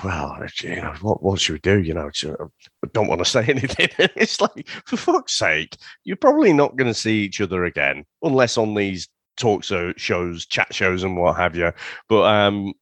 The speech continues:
just fucking behave like actual adults. You know what? Sam constantly called out Al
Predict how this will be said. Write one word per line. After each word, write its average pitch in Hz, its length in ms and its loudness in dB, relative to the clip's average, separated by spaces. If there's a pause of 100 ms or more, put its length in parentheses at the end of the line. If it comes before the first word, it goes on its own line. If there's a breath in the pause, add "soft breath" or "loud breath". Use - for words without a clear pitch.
(360)
just - 320 -6
fucking 156 420 -2
behave 123 600 2 (260 loud breath)
like 101 260 2
actual 107 800 0
adults. 101 600 -2 (300 loud breath)
You 160 100 -2
know 220 100 8
what? 190 400 4
Sam 156 460 2 (500)
constantly 151 600 2
called 107 340 4
out 98 260 2
Al 82 380 0